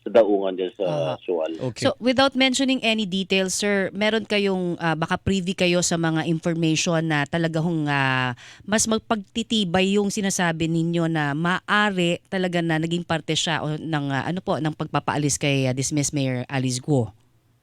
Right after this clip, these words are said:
Speaker 1: Basta sa akin, sa akin palagay, malaki po ang pos-, posibilidad na isa yan sa mga tumulong na
Speaker 2: I see.
Speaker 1: makatakas
Speaker 3: Okay.
Speaker 1: kay Alice Guo.
Speaker 3: May nakuha ba tayong impormasyon, ah, Senador, na binanggit itong mga ito na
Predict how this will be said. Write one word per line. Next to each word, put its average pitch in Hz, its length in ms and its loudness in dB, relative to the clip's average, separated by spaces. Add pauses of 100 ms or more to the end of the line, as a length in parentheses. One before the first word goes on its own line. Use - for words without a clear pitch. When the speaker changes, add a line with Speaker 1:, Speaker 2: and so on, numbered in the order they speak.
(360)
Speaker 1:
Basta - 320 0
sa 123 160 10
akin, 135 160 2 (240)
sa 113 160 4
akin 110 160 -8
palagay, 110 320 0
malaki 101 340 -4
po 95 220 -2
ang 87 80 -16
pos-, - 160 -18 (160)
posibilidad 95 720 -2
na 92 80 -8
isa 101 240 -4
yan 95 320 0
sa 87 160 -10
mga 90 200 -6
tumulong 85 520 -2
na 80 180 -4
Speaker 2:
I 139 140 -2
see. 120 240 -8
Speaker 1:
makatakas 82 720 2
Speaker 3:
Okay. 104 240 -12
Speaker 1:
kay 85 80 -2
Alice 80 260 -2
Guo. 64 300 -10
Speaker 3:
May 139 240 -4
nakuha 165 320 -2
ba 156 80 -2
tayong 165 240 -2
impormasyon, 151 640 -4
ah, 123 720 -6 (400)
Senador, 151 640 2 (560)
na 117 240 -4
binanggit 127 400 -2
itong 127 240 -2
mga 120 240 -2
ito 117 240 -6
na 107 240 -6